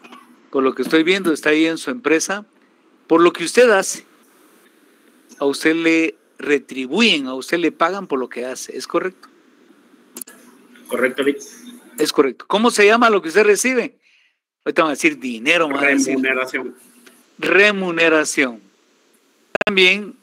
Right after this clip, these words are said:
Speaker 1: esa remuneración tiene otro nombre.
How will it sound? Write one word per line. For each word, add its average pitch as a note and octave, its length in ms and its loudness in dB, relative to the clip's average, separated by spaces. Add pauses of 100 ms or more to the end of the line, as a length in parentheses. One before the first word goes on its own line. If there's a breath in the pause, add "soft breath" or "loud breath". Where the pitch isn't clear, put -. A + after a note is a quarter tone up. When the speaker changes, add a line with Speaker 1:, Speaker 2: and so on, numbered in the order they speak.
(400)
Speaker 1:
esa F3+ 240 0
remuneración E3 920 -2
tiene C3+ 280 -6
otro C#3 320 -6
nombre. B3+ 380 -8